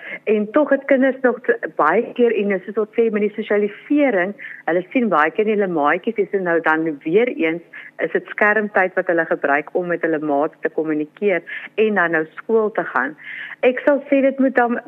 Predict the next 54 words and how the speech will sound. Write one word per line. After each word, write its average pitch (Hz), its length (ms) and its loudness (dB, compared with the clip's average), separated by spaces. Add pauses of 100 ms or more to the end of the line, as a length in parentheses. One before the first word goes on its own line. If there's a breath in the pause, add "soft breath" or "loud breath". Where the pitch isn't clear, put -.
beperk 247 520 0
wees, 247 140 -2
ek 226 100 0
sal 247 120 0
dit 240 160 2
in 220 80 2
die 233 180 -2
oggend, 240 300 0
ek 233 140 -2
dink 226 180 2
'n 254 60 4
roetine 254 500 2
is 254 60 -18
belangrik, 180 480 2
sodat 202 260 0
as 202 160 0
jy 247 60 2
in 226 60 2
die 226 180 0
oggend 240 380 2 (300 loud breath)
opstaan, 220 600 0
dalk 180 260 2
nie 220 180 0
dadelik 170 580 2 (100)
skermtyd 180 720 -2
het 139 240 0
nie. 190 180 -8 (320 loud breath)
Eers 233 240 0
ontbyt 190 540 -2 (100)
eet 190 200 -2
en 185 120 0
lekker 165 300 0
rustig. 165 360 -2 (340 loud breath)
Baie 180 300 2
goed - 300 -4
is 233 140 0
om 220 100 2
dalk 165 280 2
om 208 120 -2
die 196 80 0
blok 151 400 -2
te 220 100 0
gaan 220 280 -2
stap 220 260 0
as 208 160 0
jy 208 160 2
bly 160 300 0
in 180 80 -4
'n 208 120 -2
area 202 300 0
wat 196 200 0 (120)
veilig 196 420 2
is, 202 100 -2 (440 loud breath)
of 175 220 0